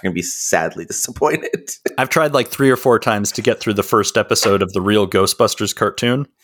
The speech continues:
Speaker 1: Mm-hmm.
Speaker 2: and I can't. It's just
Speaker 1: My
Speaker 2: bad.
Speaker 1: thing was, my thing was Transformers. I went
Speaker 2: Oh,
Speaker 1: back
Speaker 2: yeah.
Speaker 1: to listen to, and I was just like, "Oh, there's so much, like, there, there's so much nothing here." <laughs>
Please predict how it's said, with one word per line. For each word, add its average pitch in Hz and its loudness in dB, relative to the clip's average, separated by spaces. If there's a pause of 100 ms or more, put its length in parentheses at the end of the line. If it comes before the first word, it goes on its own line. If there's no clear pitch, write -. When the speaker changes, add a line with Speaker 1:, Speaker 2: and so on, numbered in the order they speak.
(320)
Speaker 1:
Mm-hmm. 139 -4 (320)
Speaker 2:
and 104 0
I 101 0
can't. 85 -8 (1900)
It's 107 -6
just - -6
Speaker 1:
My 143 2
Speaker 2:
bad. 160 -2
Speaker 1:
thing 175 2
was, 123 2
my 117 2
thing 113 0
was 95 2
Transformers. 85 -4 (200)
I 107 4
went 104 4
Speaker 2:
Oh, 92 0
Speaker 1:
back 87 4
Speaker 2:
yeah. 85 0
Speaker 1:
to 85 -4 (220)
listen 104 2
to, 101 2
and 107 4
I 107 2
was 101 0
just 101 -4
like, 92 0
"Oh, 101 0
there's 95 0
so 110 2
much, 104 0
like, - -2 (1200)
there, 101 2
there's 104 0
so 110 2
much 110 0
nothing 92 -2
here." 87 -2
<laughs> - 2